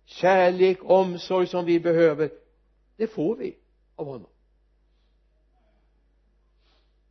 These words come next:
Nu är det så här att vi är lite olika funtade. En del har väldigt lätt att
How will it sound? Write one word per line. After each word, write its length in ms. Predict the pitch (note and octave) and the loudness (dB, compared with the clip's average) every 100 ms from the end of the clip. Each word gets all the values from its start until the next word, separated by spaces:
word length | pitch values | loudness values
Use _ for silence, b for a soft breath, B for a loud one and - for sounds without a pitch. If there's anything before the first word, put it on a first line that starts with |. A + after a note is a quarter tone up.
| _ _ _ _ _ _ - | _ _ _ _ _ _ -6
Nu 140 | F#3 | -2
är 40 | |
det 80 | D#3+ | -2
så 120 | C3 | -2
här 100 | E3 | -4
att 100 | D#3+ | -4
vi 100 | D#3+ | -6
är 60 | C#3+ | -8
lite 220 | B2 - | -8 -10
olika 400 | E3 A2 G#2 A2 | -10 -12 -12 -14
funtade. 500 | - - - - - - _ _ _ _ _ _ _ _ _ _ _ _ _ _ _ _ _ _ - | -14 -18 -16 -18 -18 -20 _ _ _ _ _ _ _ _ _ _ _ _ _ _ _ _ _ _ -10
En 160 | D#3 | -4
del 180 | D#3+ G3+ | 0 2
har 80 | D#3+ | 2
väldigt 300 | D#3+ D3+ G3+ | 0 0 -2
lätt 260 | F#3+ - D#3 | -2 -4 -4
att 280 | C#3+ C#3+ | -4 -6